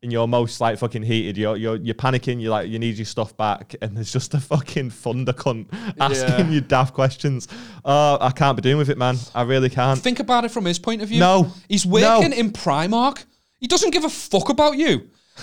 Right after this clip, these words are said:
Speaker 2: All he knows is that he's gonna have to refold the t-shirt he's just folded 'cause some dickhead couldn't find an extra large. He doesn't give a shit about you and your lost wallet, and
Speaker 1: I
Speaker 2: you're
Speaker 1: know,
Speaker 2: putting that on
Speaker 1: but
Speaker 2: him.
Speaker 1: just say, just, if you don't care,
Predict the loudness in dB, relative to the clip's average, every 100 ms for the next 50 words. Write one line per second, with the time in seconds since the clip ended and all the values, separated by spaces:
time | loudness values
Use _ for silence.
0 | 2 4 4 4 2 0 0 0 0 0
1 | 0 0 0 2 2 2 2 2 2 2
2 | 2 0 0 2 2 2 0 -2 0 -2
3 | 0 2 2 0 -2 0 0 0 0 0
4 | 0 0 -4 -4 -2 0 0 -4 -4 -2
5 | 2 4 2 0 -8 _ _ _ _ _
6 | _ _ _ -2 0 2 2 2 2 4
7 | 4 4 4 4 4 2 2 4 4 4
8 | 2 2 2 4 2 0 2 4 6 6
9 | 4 4 2 4 6 6 4 2 2 4
10 | 6 4 0 -10 -4 -2 0 0 2 2
11 | 2 2 4 4 2